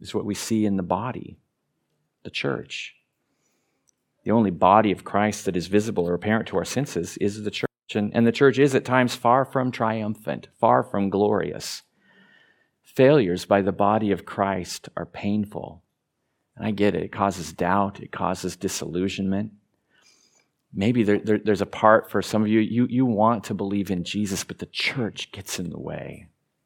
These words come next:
The disciples of Jesus get in the way. But I would encourage you at that point, at that point, turn in faith to the following verses. Verse nine,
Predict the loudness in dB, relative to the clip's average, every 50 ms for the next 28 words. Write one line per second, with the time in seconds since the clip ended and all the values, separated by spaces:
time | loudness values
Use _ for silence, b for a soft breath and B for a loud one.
0 | _ _ _ _ _ -4 -2 -2 -2 -2 -2 0 2 2 2 2 0 -4 -6 -8
1 | -8 -8 -8 -6 -6 -6 -6 -8 -10 -10 -8 -8 -8 -8 -8 -10 -10 -10 -10 -10
2 | -10 -10 -12 -14 -16 b b b b b b b b _ -4 -2 0 2 2 2
3 | 0 0 2 4 4 4 4 4 2 2 2 2 2 2 2 4 4 4 4 2
4 | -2 -8 -12 -4 -2 0 0 0 -2 -4 -6 -8 -12 _ -16 -6 0 2 2 2
5 | 2 0 -4 -4 -2 0 0 0 -2 -4 -8 -12 b b b b b b b -6
6 | -2 0 2 2 2 2 0 0 0 2 2 0 -4 -6 -6 -6 -6 -2 2 4
7 | 4 4 4 4 2 2 2 2 2 2 2 2 -2 -6 -10 -10 -10 -12 -12 -12
8 | -12 -14 -18 _ _ _ _ _ _ _ _ _ _ _ _ _ _ _ _ _
9 | _ _ _ _ _ _ _ _ _ -6 -4 -4 -2 -2 0 0 0 0 -2 -4
10 | -6 -8 -12